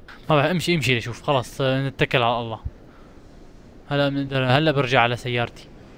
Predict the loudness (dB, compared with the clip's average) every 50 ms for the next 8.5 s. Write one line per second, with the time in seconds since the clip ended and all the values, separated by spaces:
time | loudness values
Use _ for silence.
0 | -20 -20 -20 -20 -14 -6 -4 -4 -2 0 2 0 2 2 0 0 0 0 -2 -2
1 | -4 -4 -4 -4 -2 -2 -2 -4 -4 -6 -12 -14 -18 -20 -20 -20 -20 -20 -20 -20
2 | -8 2 6 6 6 8 6 6 4 4 4 6 6 6 6 4 0 0 0 -2
3 | -6 -14 -20 -20 -20 -20 -20 -20 -14 -4 -2 4 4 6 6 6 4 2 2 0
4 | 0 2 2 2 2 0 0 2 2 2 2 0 -2 -2 -2 0 0 0 -2 -2
5 | -2 -2 -2 -2 -2 -2 -4 -4 -4 -6 -6 -6 -8 -6 -4 -4 -2 -2 -4 -6
6 | -6 -8 -12 -16 -20 -20 -20 -20 -20 -20 -20 -20 -20 -20 -20 -16 -8 -6 -6 -4
7 | -4 -2 0 0 0 -2 -4 -10 -16 -14 -10 -8 -6 -6 -6 -6 -8 -8 -6 -4
8 | -4 -2 -2 -2 -2 -2 -2 -4 -6